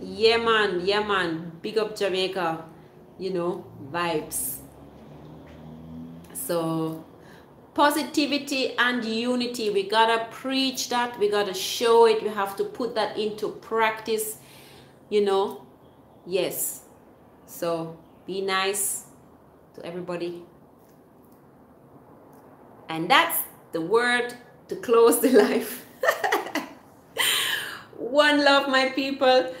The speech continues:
Take care, and I catch you on my next live. Thank you, Wayne.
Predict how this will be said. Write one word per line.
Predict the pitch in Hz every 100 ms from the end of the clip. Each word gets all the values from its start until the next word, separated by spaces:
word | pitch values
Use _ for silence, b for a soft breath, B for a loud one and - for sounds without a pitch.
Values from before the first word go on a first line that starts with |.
| B B -
Take | 262 285 277
care, | 294 262 254 247 294 - B B B
and | 220 226
I | 226 220
catch | 247 247 -
you | 240
on | 190 226
my | 226
next | 226 220 - 220
live. | 202 180 175 -
Thank | - 277
you, | 285 247
Wayne. | 208 180 170 170